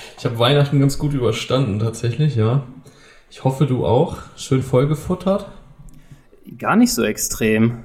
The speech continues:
Speaker 2: muss ich sagen. Äh, das war die letzten Jahre deutlich schlimmer. Dieses Jahr war recht entspannt. Ich bin ja erst an Heiligabend um sechzehn Uhr nach Hause gekommen. Ich war in England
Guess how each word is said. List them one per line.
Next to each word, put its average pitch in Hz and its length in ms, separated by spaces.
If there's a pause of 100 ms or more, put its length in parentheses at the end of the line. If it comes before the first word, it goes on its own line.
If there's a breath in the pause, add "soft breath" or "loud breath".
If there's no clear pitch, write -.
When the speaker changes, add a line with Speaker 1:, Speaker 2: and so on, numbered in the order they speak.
Speaker 2:
muss 117 240
ich 107 100
sagen. 110 580
Äh, 107 520
das 123 160
war 120 100
die 120 80
letzten 131 400
Jahre 123 600 (440)
deutlich 135 480
schlimmer. 147 480 (1160 soft breath)
Dieses 135 300
Jahr 143 380
war 135 480
recht 151 240
entspannt. 131 640
Ich - 160
bin 127 160
ja 120 100
erst 120 680
an 120 480
Heiligabend 131 880 (140)
um 127 720
sechzehn 127 400
Uhr 123 60
nach 127 120
Hause 151 300
gekommen. 165 680
Ich 120 280
war 117 340
in 117 460
England 147 640